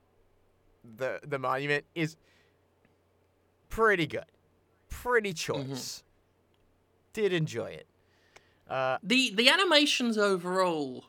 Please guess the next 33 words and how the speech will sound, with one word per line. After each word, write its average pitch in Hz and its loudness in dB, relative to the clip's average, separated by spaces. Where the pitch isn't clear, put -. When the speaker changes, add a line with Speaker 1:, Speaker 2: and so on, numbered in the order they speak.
Speaker 2:
I 165 -4
mean, 214 0
they're, 226 4
they're 247 4
pretty 247 -4
decent 185 -6
overall, 165 -2
but 180 -6
the 175 2
animation 196 0
work 147 -4
done 156 2
on 131 -4
Reno, 123 -10
for 147 -4
all 147 2
my 135 -2
complaints 139 -10
about 139 -6
the 131 -10
characterization, 139 -4
are 151 -4
really 185 -4
good. 151 0
Speaker 1:
They, 277 -4
they 311 0
went 247 0
Speaker 2:
Really, 226 0
Speaker 1:
to 185 -2
Speaker 2:
like, 175 6
Speaker 1:
great 160 4
Speaker 2:
like, 151 2
Speaker 1:
effort 196 0